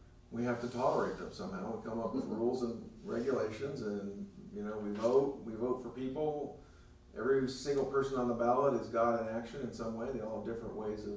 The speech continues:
Speaker 1: trying to express that. Uh, you know,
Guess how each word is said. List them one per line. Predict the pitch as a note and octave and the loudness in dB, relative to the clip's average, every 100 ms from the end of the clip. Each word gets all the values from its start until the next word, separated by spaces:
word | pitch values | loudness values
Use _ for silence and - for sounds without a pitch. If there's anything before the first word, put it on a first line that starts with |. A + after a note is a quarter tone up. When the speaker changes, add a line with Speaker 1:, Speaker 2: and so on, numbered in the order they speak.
| - - - | -8 -14 -12
Speaker 1:
trying | - - | -10 -8
to | - | -10
express | - - - - | -12 -4 -4 -2
that. | - - - - - - - - - - - - - | -4 -6 -8 -16 -18 -20 -18 -16 -14 -14 -14 -12 -8
Uh, | G#2 G#2 G2 F#2+ G2 G2+ - - - - | -4 -4 -4 -2 -4 -6 -12 -18 -20 -10
you | A2+ | -6
know, | G#2+ G#2+ G#2 | -6 -4 -6